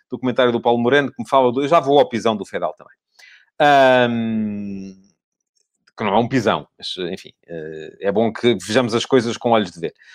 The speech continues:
Eh, bom, e a dizer que, eh, o, isto também que diz o Duarte Veríssimo também não é verdade, mas pronto, diz que o Palhinha leva quarenta e duas faltas consecutivas sem levar o amarelo, por acaso levou um e foi mal mostrado, eh, mas se forem quarenta e duas faltas em, eh, eh, quinze jogos, enfim, não me parece dramático isso, não é?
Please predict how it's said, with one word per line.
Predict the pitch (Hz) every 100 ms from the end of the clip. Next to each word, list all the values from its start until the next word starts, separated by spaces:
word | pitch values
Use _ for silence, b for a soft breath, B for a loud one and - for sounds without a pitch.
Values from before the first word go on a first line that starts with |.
| b b _ -
Eh, | 160 160 151 151 151
bom, | 143 117
e | 151 185
a |
dizer | 170 160 151 175 -
que, | 180 185 185 175
eh, | 160 151 147 143
o, | 147 160 156 147
isto | 151 -
também | 147 120
que |
diz | 143 131
o |
Duarte | 123 131 -
Veríssimo | 123 123 107
também | 95 95
não | 110
é |
verdade, | 143 214 269 226
mas | 165 131
pronto, | 190 208 151
diz | -
que | 131
o |
Palhinha | 120 131 139 127
leva | 120 117
quarenta | 127 113
e | 120
duas | 117 -
faltas | 127 113 -
consecutivas | 113 - - 117 110
sem | 123
levar | 107 117
o | 120
amarelo, | 151 220
por | 139
acaso | 131 123 123
levou | 123 135
um | 139
e | 113
foi | 117
mal | 120 131
mostrado, | - 208 220 208 b b b b -
eh, | 139
mas | 147 143
se | -
forem | 170 151
quarenta | 156 151 156
e |
duas | 151 156
faltas | - 160 104 104 127
em, | 127 127 123
eh, | 123 123 120 135
eh, | 123 120 120
quinze | 160 147
jogos, | 151 196 226 - -
enfim, | 220 120 _ _
não | 147
me | 131
parece | 147 139 -
dramático | 160 233 196 135 127 185
isso, | - 131
não | 95
é? | 113